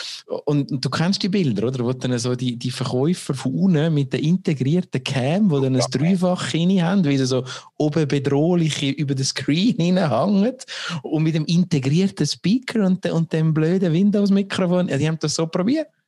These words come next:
Speaker 2: Ja, die
Speaker 1: Und es
Speaker 2: ganz,
Speaker 1: hat
Speaker 2: ganz schlimme Storys. Eben, mein Geschichte, das geht eigentlich so, ähm, es ist um, um verschiedene Pitches von, von Agenturen gegangen, also digitale Top-Firmen, oder? Wo, ähm,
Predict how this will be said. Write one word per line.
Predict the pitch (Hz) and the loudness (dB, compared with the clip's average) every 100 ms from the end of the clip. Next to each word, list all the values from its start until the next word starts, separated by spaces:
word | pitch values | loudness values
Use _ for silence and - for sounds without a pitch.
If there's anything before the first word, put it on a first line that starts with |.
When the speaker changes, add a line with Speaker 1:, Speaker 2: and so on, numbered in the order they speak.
| _ - - | _ -20 -6
Speaker 2:
Ja, | - | 0
die | |
Speaker 1:
Und | - | 0
es | 156 | 2
Speaker 2:
ganz, | 165 156 - | 0 -2 -4
Speaker 1:
hat | |
Speaker 2:
ganz | 139 131 117 | -4 -2 -2
schlimme | 120 117 | 0 0
Storys. | 113 107 107 98 80 - _ - | 0 0 0 0 -2 -10 _ -4
Eben, | 156 156 | 0 2
mein | 156 | 2
Geschichte, | 135 - 156 165 - | 0 0 0 0 0
das | 123 - | 0 0
geht | 123 123 | 0 0
eigentlich | 110 120 117 107 | 2 2 0 0
so, | 117 135 127 | 0 0 -2
ähm, | 123 113 113 117 107 - | -2 0 2 0 -4 -12
es | 127 | -8
ist | 110 - | -4 0
um, | 110 117 | 0 0
um | 110 | -2
verschiedene | - - 156 165 113 | 0 -2 0 0 -4
Pitches | - - 170 - 175 120 - | -6 -4 -4 -2 0 0 -4
von, | - 104 95 | -4 -2 -2
von | - 110 | -2 -2
Agenturen | 127 113 - 202 240 | -2 -4 -2 -4 -2
gegangen, | 170 110 87 92 | -4 -2 0 0
also | 85 | -2
digitale | - 180 170 - - 131 165 165 143 135 - - - _ _ _ _ _ _ _ - - | -2 -4 -4 -6 -2 0 2 2 0 -2 -14 -20 -20 _ _ _ _ _ _ _ -14 -6
Top-Firmen, | - 175 170 - - _ _ _ - - 156 170 185 180 165 | -2 -2 -4 -16 -20 _ _ _ -10 0 2 4 4 2 2
oder? | 101 87 107 151 170 - - - - - | 2 2 0 0 -2 -6 -18 -20 -14 -6
Wo, | 117 131 127 117 | 0 2 2 2
ähm, | 127 120 120 120 110 | 0 2 2 2 0